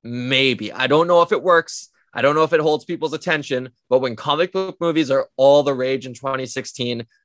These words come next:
coming off the heels of Avengers Age of Ultron, a couple months before Captain America Civil War comes out, say, "Hey, D C's doing things a little differently. We're doing the cinematic universe where all of our characters already exist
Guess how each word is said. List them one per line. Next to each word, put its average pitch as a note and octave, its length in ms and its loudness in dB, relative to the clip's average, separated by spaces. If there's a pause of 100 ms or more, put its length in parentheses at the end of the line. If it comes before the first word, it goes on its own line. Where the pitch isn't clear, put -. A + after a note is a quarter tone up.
(120)
coming D3+ 300 0
off D3 180 2
the D#3 120 0
heels C3 400 4
of A2 160 -6
Avengers B2+ 420 -2
Age C3+ 160 -2
of B2 120 -2
Ultron, A#2+ 580 -4 (480)
a A2 180 0
couple A#2+ 300 0
months D3+ 260 2
before C#3 520 2
Captain C#3 340 -6
America C3+ 240 -4
Civil C3+ 240 -6
War B2+ 180 0
comes B2 260 -8
out, A#2 280 0 (240)
say, C3+ 220 2
"Hey, B2 280 -2 (220)
D C3 120 -10
C's D3 220 -6
doing D#3+ 220 0
things D#3+ 160 -2
a C#3 40 -6
little D#3 200 4
differently. C#3 600 -4 (300)
We're B2+ 180 2
doing C#3 600 -2
the C3+ 400 -2
cinematic D3+ 580 -2
universe C#3 400 -2
where A2 120 -6
all C3+ 160 2
of C#3 60 -2
our C#3+ 100 2
characters C#3+ 400 -2
already C#3+ 360 -2
exist D3 680 -4